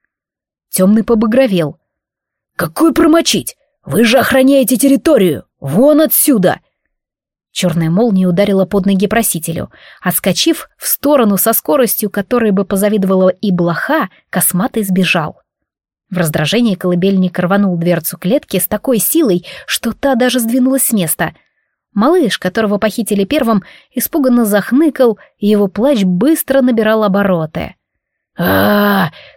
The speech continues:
как ты меня достал!" Мак ударил по прутьям,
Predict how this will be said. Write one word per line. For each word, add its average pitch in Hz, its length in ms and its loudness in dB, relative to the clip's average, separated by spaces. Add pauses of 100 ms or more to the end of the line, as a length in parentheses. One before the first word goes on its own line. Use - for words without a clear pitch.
как 196 180 -4
ты 269 100 2
меня 254 180 4
достал!" 185 640 0 (320)
Мак 180 240 -2
ударил 185 340 0
по 175 160 -4
прутьям, 208 520 0